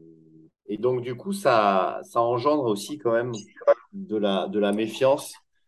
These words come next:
euh, puisque le dollar est une valeur refuge. Donc, effectivement, euh, déjà, toutes les, tous les produits importés, euh, en dollars vont, vont coûter beaucoup plus cher pour les entreprises,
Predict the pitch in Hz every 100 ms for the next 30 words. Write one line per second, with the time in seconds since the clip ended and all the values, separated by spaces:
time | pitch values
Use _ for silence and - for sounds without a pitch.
0 | _ _ - - - - - 104 95 104
1 | 113 110 98 98 92 101 98 107 107 143
2 | 117 98 98 - _ _ _ - 101 98
3 | 110 117 127 117 95 90 90 90 98 117
4 | 117 - - - 120 113 131 120 120 131
5 | 123 131 - 123 131 123 - 143 117 104
6 | - 107 113 120 120 98 95 98 101 -
7 | 98 101 104 110 - 120 - 101 101 101
8 | 110 170 165